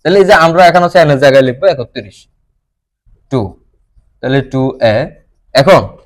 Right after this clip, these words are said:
এই যে কিসের জায়গায় হচ্ছে n এর জায়গায় বসবে? একত্রিশ, ওয়ান into d,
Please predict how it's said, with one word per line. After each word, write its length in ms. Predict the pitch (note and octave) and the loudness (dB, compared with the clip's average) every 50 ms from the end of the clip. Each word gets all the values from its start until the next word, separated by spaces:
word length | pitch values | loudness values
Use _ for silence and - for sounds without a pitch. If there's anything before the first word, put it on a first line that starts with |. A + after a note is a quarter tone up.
| _ - | _ -8
এই 60 | E3+ F3 | -6 -4
যে 60 | F#3+ F#3 | -4 -4
কিসের 220 | F#3 D#3 F3+ F3+ E3 | -4 -4 -4 -2 2
জায়গায় 160 | F3+ F3 F3+ | 2 4 4
হচ্ছে 140 | E3 F3 F3+ D#3+ | 4 4 2 2
n 20 | D3+ D3 | 2 2
এর 60 | C3+ C#3+ | 0 0
জায়গায় 240 | C3+ C3 C#3 C3+ B2+ B2+ | 2 2 2 0 0 -2
বসবে? 280 | C3 A#2 C3 D3 F3 A#3 - _ _ _ _ _ _ _ _ - | -4 -4 -6 -8 -10 -10 -10 _ _ _ _ _ _ _ _ -6
একত্রিশ, 560 | B2+ C#3+ C3 - - - B2 A2 A#2 D3 G#3 - - _ _ _ _ _ _ A2+ | -6 -6 -6 -8 -10 -10 -8 -8 -8 -8 -8 -10 -14 _ _ _ _ _ _ -6
ওয়ান 240 | A2 A2 A2 B2 E3 A3 - _ _ - | -2 -2 0 0 -2 -4 -8 _ _ -18
into 160 | A#2 - B2 | -14 -12 -12
d, 20 | A#2 | -10